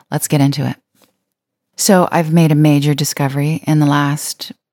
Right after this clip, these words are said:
<laughs> say, seven years of my life. Are you ready? A meaningful life, and you're here because you want a meaningful life, is not necessarily predicated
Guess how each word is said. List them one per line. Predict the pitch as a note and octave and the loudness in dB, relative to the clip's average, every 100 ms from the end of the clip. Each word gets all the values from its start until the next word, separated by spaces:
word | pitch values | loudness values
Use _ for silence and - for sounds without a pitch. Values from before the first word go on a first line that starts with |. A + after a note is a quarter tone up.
| _ _ | _ _
<laughs> | F3+ F#3 E3+ | -4 -2 -4
say, | E3 - D#3+ F3+ F3 F3+ | -8 -8 -2 2 2 0
seven | F3+ - E3 F3 E3+ | -2 -6 -2 0 0
years | E3 E3 D#3+ | 0 0 0
of | D3+ | -2
my | D#3 D#3 | 0 0
life. | D3 C#3 D#3 - - - - - | 0 0 -2 -8 -20 -20 -18 -6
Are | D3 | -2
you | C#3+ | 0
ready? | C#3 C#3+ G3 G3+ - - - | 0 0 -2 -2 -16 -18 -4
A | D#3 | 2
meaningful | D#3+ D#3 E3+ F3 F3+ G3 | 4 4 4 4 4 2
life, | F3+ C3+ D3 F#3+ - - - _ | 0 0 -2 -4 -12 -20 -20 _
and | C#3+ C#3+ | 0 2
you're | C#3 | 2
here | D#3 E3 | 2 0
because | C#3 C#3 C3+ | 0 -4 -4
you | |
want | C#3 C#3 | 0 0
a | |
meaningful | C3+ C3+ C3+ C3+ | 0 0 -2 -4
life, | C#3+ C#3+ C3+ - _ - - - - - | -2 0 -2 -6 _ -20 -20 -20 -20 -10
is | - D#3 | -4 -2
not | D#3 E3 D#3+ - | 2 2 2 2
necessarily | D#3+ D3+ D3 D#3+ D3 D3 | -2 -2 -4 -2 -2 -4
predicated | C#3 - D3+ C#3+ D3+ C3+ C3+ | -6 -4 -4 -4 -6 -4 -6